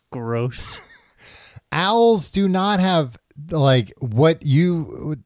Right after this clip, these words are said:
Speaker 2: when you're looking at their eyes and you're like, "Ah, it's like an eyeball like I have." No, it's a fucking tube.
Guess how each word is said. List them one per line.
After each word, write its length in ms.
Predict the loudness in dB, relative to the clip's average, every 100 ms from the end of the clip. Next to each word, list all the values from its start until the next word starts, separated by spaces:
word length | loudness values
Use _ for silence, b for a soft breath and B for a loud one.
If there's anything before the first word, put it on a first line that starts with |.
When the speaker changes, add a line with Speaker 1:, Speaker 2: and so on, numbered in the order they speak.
| -6
Speaker 2:
when 160 | 0 2
you're 140 | 4
looking 260 | 2 2 0
at 160 | 0
their 160 | 0 2
eyes 280 | 2 2 0
and 60 | -2
you're 120 | 0
like, 180 | 0 0
"Ah, 160 | -2
it's 100 | -2
like 100 | -2
an 80 | 0
eyeball 440 | 0 0 0 -2 -4
like 180 | -4
I 200 | -4 -2
have." 420 | -4 -6 -10 -14 -20 _ _ _ _ _ _ _ -2
No, 580 | 2 4 4 2 -4 -12 _ _ _ -2
it's 200 | 0 0
a 120 | -2
fucking 680 | -4 -4 -4 -2 -4 -2 -4
tube. 720 | -2 2 4 4 2 -4 -10